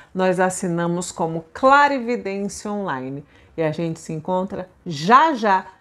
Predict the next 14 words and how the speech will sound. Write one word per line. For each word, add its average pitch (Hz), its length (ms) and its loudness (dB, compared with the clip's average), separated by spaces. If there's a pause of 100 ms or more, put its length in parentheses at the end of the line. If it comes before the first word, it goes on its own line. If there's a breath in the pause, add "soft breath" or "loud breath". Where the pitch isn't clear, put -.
(140)
num 190 200 -2
próximo 240 640 2
vídeo. 196 440 -2
A 180 40 -6
gente 180 400 -6
encerra 240 500 0
aqui 240 220 -4
essa 202 320 -4
mesa 165 380 -2
que 165 100 -10
foi 151 260 -10
do 147 140 -6
babado, 160 640 -4
hein? 180 200 -4